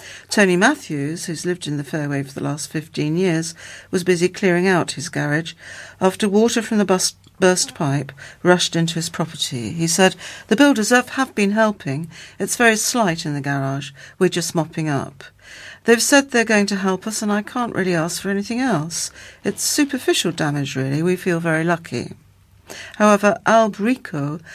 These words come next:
also of the Fairway, said when the main burst, water rushed in under a fence into his garden,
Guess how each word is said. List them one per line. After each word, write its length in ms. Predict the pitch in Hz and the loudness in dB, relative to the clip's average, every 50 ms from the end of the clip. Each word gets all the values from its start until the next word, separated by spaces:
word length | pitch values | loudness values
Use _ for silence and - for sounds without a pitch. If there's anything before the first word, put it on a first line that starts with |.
| - - - - - - | -18 -18 -20 -18 -4 2
also 380 | - 226 262 262 - - 156 | 4 4 4 4 2 0 0
of 120 | 139 139 139 | -2 -2 -4
the 80 | 139 | -8
Fairway, 600 | 135 - - 156 147 139 139 147 143 143 170 185 180 - - - - - - - | -8 -4 -4 -2 -2 0 0 0 -2 -2 -4 -4 -8 -12 -16 -18 -18 -20 -16 -8
said 260 | - - - 226 214 208 | -4 2 4 4 4 4
when 200 | 202 220 214 208 | 4 4 4 6
the 60 | 208 | 6
main 340 | 214 233 240 240 226 214 202 | 6 6 4 4 2 0 0
burst, 800 | - 247 240 214 170 139 143 160 180 - - - - - - - - - - _ | 2 4 4 6 4 4 2 -2 -6 -6 -6 -8 -8 -10 -12 -16 -20 -20 -10 _
water 300 | - 226 247 240 - 196 | 2 4 4 4 4 2
rushed 360 | 180 202 202 202 - - - 180 | 4 4 4 2 0 -4 -2 -2
in 240 | 175 185 190 - - - | -2 -2 -2 -4 -4 -2
under 220 | 175 190 185 190 | -2 0 0 -2
a 60 | 185 185 | -4 -4
fence 440 | - - 202 165 - - - - | -2 -2 -2 -2 -2 -4 -6 -6
into 140 | 170 170 180 | -6 -4 -6
his 140 | 180 175 - | -6 -6 -2
garden, 500 | - 190 185 180 170 170 131 139 147 139 | -2 0 0 0 0 -2 -4 -4 -4 -6